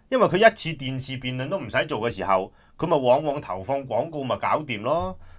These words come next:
佢就唔需要正面嚟到去面對阿特朗普啦嘛。嚇，但係佢一做呢一個嘅電視辯論啦，佢所有嘢就會露餡㗎啦，所有嘢就係會，嚇，現晒形㗎啦。因為佢根本上嗰個腦就轉唔到咁快啊嘛，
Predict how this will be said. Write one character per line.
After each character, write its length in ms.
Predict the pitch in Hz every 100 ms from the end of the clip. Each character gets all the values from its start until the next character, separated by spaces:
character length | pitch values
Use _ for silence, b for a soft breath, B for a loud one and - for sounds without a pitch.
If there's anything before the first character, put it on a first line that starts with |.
| -
佢 160 | 143
就 120 | 170
唔 120 | 123 110
需 140 | 208
要 80 | 180
正 200 | 151 160
面 300 | 147 131 175
嚟 160 | 147 98
到 120 | 135
去 60 |
面 280 | 143 117 120
對 160 | 123 131
阿 80 | 131
特 140 | 113
朗 180 | 113 135
普 180 | 117 143
啦 80 |
嘛。 300 | 160 143 151 - b b b -
嚇， 160 | 123
但 240 | 147 139 156
係 180 | 156
佢 200 | 151 135
一 220 | 156 220 220
做 220 | 156 123
呢 60 | 147
一 140 | 190 185
個 80 | 139 135 127
嘅 280 | 135 123 b b
電 160 | - 123
視 200 | 123 127
辯 180 | 123 117
論 120 | 117
啦， 240 | 156 170 b b b
佢 200 | - 175
所 460 | 151 123 143 202 196
有 180 | 135 131
嘢 140 | 127
就 120 | 127
會 100 | 110
露 180 | 120 104
餡 240 | 104 98 127
㗎 80 | 123
啦， 140 | 104
所 440 | - - 113 208
有 160 | 202 139
嘢 140 | 135
就 120 | 127 113
係 200 | 104 104
會， 300 | 117 120 b b -
嚇， 260 | 113 120 -
現 280 | 117 113
晒 220 | 120 131 120
形 200 | 95 92
㗎 80 |
啦。 160 | 110 120 b b b
因 140 | 254 226
為 80 |
佢 100 | 147
根 280 | 180 208 190
本 200 | 127 170
上 280 | 190 131 117
嗰 40 |
個 100 | 165
腦 220 | 139 107 120
就 80 | 110
轉 200 | 123 113
唔 100 | 95
到 80 | 147
咁 200 | 127 107
快 240 | 107 104
啊 40 | 117
嘛， 260 | 113 92